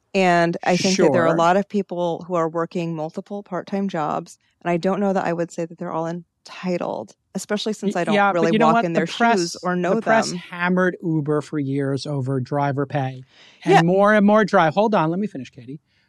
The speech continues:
Speaker 2: Driver after driver after driver has now,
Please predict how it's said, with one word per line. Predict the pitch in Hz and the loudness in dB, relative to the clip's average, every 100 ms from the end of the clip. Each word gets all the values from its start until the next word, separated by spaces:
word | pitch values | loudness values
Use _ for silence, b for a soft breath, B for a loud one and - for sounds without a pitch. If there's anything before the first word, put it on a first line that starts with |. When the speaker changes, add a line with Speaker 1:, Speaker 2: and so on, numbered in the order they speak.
| _ | _
Speaker 2:
Driver | - 185 202 202 208 | -2 0 2 2 0
after | 185 156 160 | -2 -4 -6
driver | 131 151 151 156 156 | -4 -2 -2 -2 -4
after | 151 156 | -4 -8
driver | 131 139 135 127 131 135 _ _ _ _ _ | -6 -4 -4 -6 -10 -14 _ _ _ _ _
has | - 151 - | -8 -8 -4
now, | 156 151 151 151 | -2 -2 -2 -6